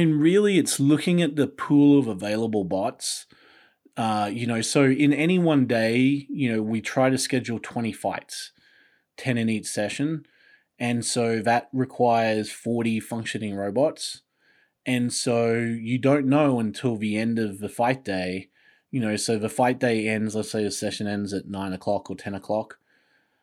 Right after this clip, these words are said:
Um, you know, generally Greg and Peter will then get the word from the pits or go travel down the pits and talk to people about where they're at. Um, you know,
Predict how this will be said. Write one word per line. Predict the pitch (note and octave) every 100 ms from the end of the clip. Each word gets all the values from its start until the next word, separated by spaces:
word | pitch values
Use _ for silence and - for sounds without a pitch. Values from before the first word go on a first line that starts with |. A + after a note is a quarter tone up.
| _
Um, | G2+ G2 F#2+ F#2+ F#2 F#2 A#2
you | A2+
know, | G2+
generally | F2 G#2+ A2+ A2 A2 G#2
Greg | F2+ G#2 G#2
and | G2+ F#2+
Peter | G#2+ G#2 G#2+ G#2+
will | G2
then | F#2+ G2+ G2 F#2+
get | F2 F#2+
the | G2
word | F#2+ G2 F#2+
from | -
the | G2
pits | - G#2+ -
or | F#2+
go | G2
travel | F#2+ G#2 G2+
down | G2 G2+
the | F#2+
pits | - G2 -
and | G2
talk | - F#2+ -
to |
people | F#2 G2+ G2+ G2
about | F#2+ F2
where | F#2+ F#2+
they're | F#2 F2+
at. | F2+ A2+ - - _ _ _ _ _ _ _ -
Um, | F#2+ F#2+ F#2+ F#2+ F#2 F#2 -
you | A2+ G2
know, | F#2+ F#2+